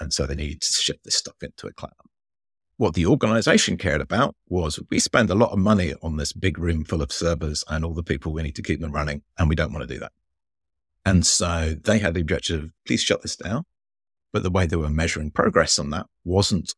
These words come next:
on, "We have delivered all the features for our data migration." They were measuring number of customers on the new cloud service who'd started using it,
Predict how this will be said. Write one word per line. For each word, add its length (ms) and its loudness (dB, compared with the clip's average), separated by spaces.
on, 580 2
"We 120 6
have 180 6
delivered 380 4
all 140 0
the 100 0
features 520 0
for 200 0
our 480 2
data 300 2
migration." 560 -2
They 140 2
were 140 2
measuring 680 0
number 240 4
of 80 2
customers 540 0
on 140 0
the 60 -2
new 300 0
cloud 300 -2
service 500 -2
who'd 160 2
started 460 0
using 260 0
it, 160 -4